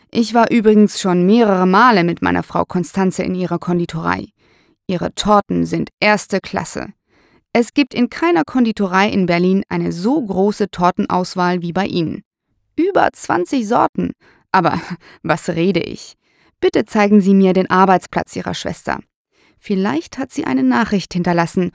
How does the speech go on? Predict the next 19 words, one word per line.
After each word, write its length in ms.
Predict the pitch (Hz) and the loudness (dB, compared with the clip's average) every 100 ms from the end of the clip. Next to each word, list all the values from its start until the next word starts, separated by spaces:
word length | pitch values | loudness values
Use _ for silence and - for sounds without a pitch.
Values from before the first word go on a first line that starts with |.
| _ _ - | _ _ -2
und 140 | 196 | 0
ihr 140 | 190 | 0
Verschwinden 640 | - 175 - 202 240 254 202 | -2 -6 0 0 2 2 2
hat 160 | 202 | -2
einen 200 | 190 185 | -2 -4
ganz 440 | 180 - 285 - - | -4 -6 -8 -10 -4
harmlosen 460 | 381 233 180 170 | 0 2 2 0
Grund.“ 400 | 165 - 180 - _ _ _ _ _ _ _ - | 0 -2 -6 -8 _ _ _ _ _ _ _ -2
„Das 220 | 190 - | -2 0
würde 180 | 196 202 | 2 2
mich 200 | 208 233 | 2 4
wundern. 340 | 247 202 185 - _ - | 4 4 2 -4 _ -4
Meine 220 | 208 220 | 2 4
Schwester 400 | 208 240 220 240 | 4 0 -2 -2
ist 120 | 220 | -2
die 80 | 233 | -4
Zuverlässigkeit 840 | - 269 240 220 - 226 - 214 | -4 -2 0 0 0 -6 -4 -4
in 100 | 226 | -2
Person. 460 | 202 208 233 254 180 | -2 -2 0 0 0